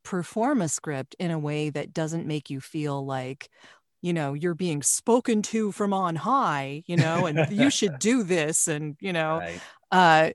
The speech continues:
Speaker 1: uh, here's this wonderful product, you know, like, no, you can't,
Speaker 2: <laughs>
Speaker 1: you can't do that anymore. You used to be able to do that. <laughs>
Speaker 2: Right.
Speaker 1: But the
Speaker 2: Now, I would say in a
Speaker 1: sensibility
Speaker 2: few circumstances
Speaker 1: Yeah.
Speaker 2: that still works. So, l-, uh,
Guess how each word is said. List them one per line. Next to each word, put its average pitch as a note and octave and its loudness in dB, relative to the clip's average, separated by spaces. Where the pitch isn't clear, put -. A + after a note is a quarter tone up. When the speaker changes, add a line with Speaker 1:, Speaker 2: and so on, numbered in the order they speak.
Speaker 1:
uh, F3 6
here's C4 4
this G3+ 4
wonderful A#3+ 4
product, C#4 2
you G3 -2
know, F#3 2
like, G3 0
no, D4 4
you B3 0
can't, - -4
Speaker 2:
<laughs> - -16
Speaker 1:
you C4 -4
can't D4 2
do D4 2
that A#3 2
anymore. E3 2
You A3+ -2
used C#4 0
to D4+ 4
be G3 0
able D3+ 0
to D3 0
do C#3+ -6
that. D3+ -2
<laughs> D#4 8
Speaker 2:
Right. A3 0
Speaker 1:
But A3+ 4
the G#3+ 4
Speaker 2:
Now, B3+ 8
I D4 8
would D4 8
say A#3 6
in F#3 4
a F3 4
Speaker 1:
sensibility F3 -8
Speaker 2:
few A#3 6
circumstances C#3+ 2
Speaker 1:
Yeah. F4+ 0
Speaker 2:
that D#3 -2
still C3+ 4
works. G2 -4
So, C#3+ 4
l-, D3 0
uh, D#3 -2